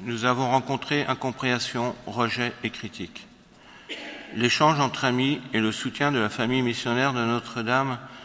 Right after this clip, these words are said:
est très important. Saint-Pierre de Colombier, où se trouve la fondation de la communauté,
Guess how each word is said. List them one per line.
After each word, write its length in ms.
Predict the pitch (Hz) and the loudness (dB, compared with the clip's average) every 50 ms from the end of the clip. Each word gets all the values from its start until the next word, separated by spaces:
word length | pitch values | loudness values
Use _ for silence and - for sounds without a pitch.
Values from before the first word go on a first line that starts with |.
| - - - - | -18 -14 -8 -6
est 80 | 113 110 | -4 -4
très 320 | - - - 135 120 120 | -4 -2 -2 -2 0 0
important. 500 | 123 110 - 113 98 - - - 92 95 - - - - - - - - - - - - - - - - - _ _ _ _ _ _ _ - - _ _ - - | -2 -2 -2 -4 -8 -6 -8 -10 -10 -10 -12 -16 -20 -20 -20 -20 -20 -20 -20 -20 -20 -20 -20 -20 -20 -20 -20 _ _ _ _ _ _ _ -20 -20 _ _ -20 -16
Saint-Pierre 480 | - - - 127 113 - - 139 135 127 | -6 -4 -2 -2 0 2 4 4 6 6
de 180 | 131 127 127 127 123 - - | 4 4 2 2 0 -2 -2
Colombier, 680 | 131 127 123 123 127 127 113 120 131 143 160 - - - - | 0 2 2 2 2 0 0 2 2 2 2 0 -4 -6 -4
où 80 | 120 - | -4 -2
se 140 | - 123 | -2 -2
trouve 320 | 113 - - 143 143 135 123 | -4 -2 -2 -4 -2 0 0
la 100 | 110 101 | 0 0
fondation 540 | - - 127 120 117 120 113 - - 131 127 | 0 -2 0 0 2 0 0 0 0 0 0
de 80 | 120 | 2
la 140 | 110 107 107 | 0 0 -2
communauté, 680 | - - 113 113 113 110 113 113 110 - 143 147 - | -2 -2 0 0 2 0 0 -2 -2 -2 -4 -4 -2